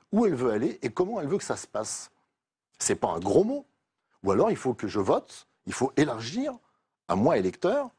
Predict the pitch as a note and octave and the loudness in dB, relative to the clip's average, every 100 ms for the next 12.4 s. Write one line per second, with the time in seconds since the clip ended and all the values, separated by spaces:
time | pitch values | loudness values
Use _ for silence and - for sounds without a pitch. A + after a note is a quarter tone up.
0 | _ F#3+ F#3+ F3+ G#3+ E3+ D3+ C#3+ D#3+ C#3 | _ -2 0 0 2 2 0 0 -2 -2
1 | C#3 G2+ G#2+ F#2+ D3 F#2+ B2 G2+ G#2 - | -4 -2 0 2 2 2 0 0 -2 -4
2 | - _ _ _ _ _ F#2 G#2+ B2 - | -20 _ _ _ _ _ 0 2 2 0
3 | A2 B2 - - G#2 F2 D3 A#2 B2 C3+ | 0 0 -2 -4 -4 0 0 0 0 0
4 | F2+ F#2 G2 D#3+ F#2+ - - C3+ D3+ D3 | 0 -2 -4 -4 -4 -2 0 0 0 0
5 | B2 A2 F2 - - - F#2 F#2 F#2 A2+ | 0 0 -4 -4 -6 -2 0 0 0 -2
6 | - - D4+ - - - D#3+ C3+ - C3 | -4 -8 -12 -16 -6 -2 2 2 2 0
7 | G#2+ F2 F2 - G2+ - G2+ - D4+ C4+ | -2 -6 -8 -6 -8 -4 -2 -2 -4 -4
8 | G#2+ F#2+ F2+ F#2+ - D#3 B3 - - - | -2 -2 -2 -4 -4 -4 -6 -12 -14 -2
9 | B2+ A#2+ A2+ D3+ - G2 G#2 - F#2+ - | 2 2 0 -2 0 0 -2 -2 -4 -2
10 | F2 F#2 F#2+ G#3+ C4+ - - A2 F#2+ G2 | -4 -2 -2 -4 -6 -12 -4 -2 0 2
11 | G3+ G#3 A3+ G3 - F#2+ F#2+ - G#2+ F2+ | 2 2 0 -2 -6 -4 -4 -4 -2 -2
12 | A2+ B3+ B3+ - | -2 -4 -6 -16